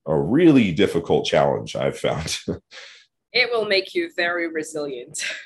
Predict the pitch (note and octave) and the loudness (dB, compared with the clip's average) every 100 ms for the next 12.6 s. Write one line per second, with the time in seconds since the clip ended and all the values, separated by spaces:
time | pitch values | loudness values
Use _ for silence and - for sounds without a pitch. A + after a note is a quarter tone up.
0 | _ _ C#2+ C#2+ B1+ B1+ - - A#1+ B1+ | _ _ 0 2 2 0 -6 -6 -2 -2
1 | - - _ _ _ - D2+ D2 - C2 | -4 -10 _ _ _ -8 -4 -2 0 0
2 | C2 C2 B1+ C2+ A#1+ C2 - _ - _ | 0 0 -2 -4 -6 -6 -10 _ -20 _
3 | - C3 B2+ - _ _ _ _ A2+ C#3 | 6 6 6 0 _ _ _ _ 8 10
4 | C#3 C#3 C3+ C3+ B2+ A2 A#2 A2 A2 A2 | 10 8 8 6 4 4 6 8 6 6
5 | G#2 G#2 A2+ A2 - _ _ - E2+ D#2+ | 8 8 4 2 0 _ _ -2 0 2
6 | C3 C#3 B2 A#2+ F2 - _ _ _ _ | 4 8 8 8 6 -2 _ _ _ _
7 | _ - A2+ A2 G#2+ - - G2+ F2 - | _ 0 2 4 2 2 2 2 0 -2
8 | F2 - A1+ - _ _ _ _ _ - | 0 0 -4 -10 _ _ _ _ _ 0
9 | D2+ C#2 C#2 C2+ - _ _ _ _ _ | 2 2 -2 -6 -10 _ _ _ _ _
10 | _ _ _ _ - F#2 F2+ E2 - - | _ _ _ _ 0 2 2 0 -4 -10
11 | - - _ _ - _ - _ _ - | -10 -18 _ _ -20 _ -20 _ _ 2
12 | A#2 A2+ A2+ G#2+ G#2+ | 4 6 4 4 2